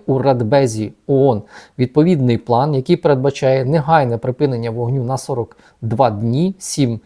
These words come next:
шість тижнів, перепрошую, звільнення всіх заручників, ну і відновлення взагалі миру у секторі Гази, визнання Палестини незалежною республікою. Нетаньяху на цей план не пристає. На саміті Великої Сімки все-таки хочуть це проговорити.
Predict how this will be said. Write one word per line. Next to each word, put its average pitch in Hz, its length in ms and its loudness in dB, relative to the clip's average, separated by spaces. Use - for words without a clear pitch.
шість - 380 -2
тижнів, 135 320 -2
перепрошую, 160 600 0
звільнення 135 480 2
всіх 127 220 -4
заручників, 180 680 0
ну 277 160 0
і 160 120 4
відновлення 127 560 0
взагалі 127 380 2
миру 143 300 4
у 120 100 2
секторі 117 420 -6
Гази, 170 300 0
визнання 123 400 -4
Палестини 117 600 -6
незалежною 131 480 0
республікою. 180 600 0
Нетаньяху 139 640 -2
на 120 140 -4
цей 127 200 -4
план 127 360 -2
не 160 120 0
пристає. 190 580 -2
На 147 200 -2
саміті 147 440 0
Великої 139 400 2
Сімки 202 320 0
все-таки 143 380 -4
хочуть 131 360 -4
це 139 140 -4
проговорити. 117 720 -4